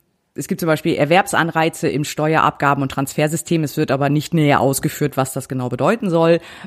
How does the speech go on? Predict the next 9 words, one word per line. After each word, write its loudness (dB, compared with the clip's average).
Ähm, 4
es -4
soll -2
auch 0
eine 0
Weiterentwicklung 0
der -2
Familienbesteuerung 0
passieren. -2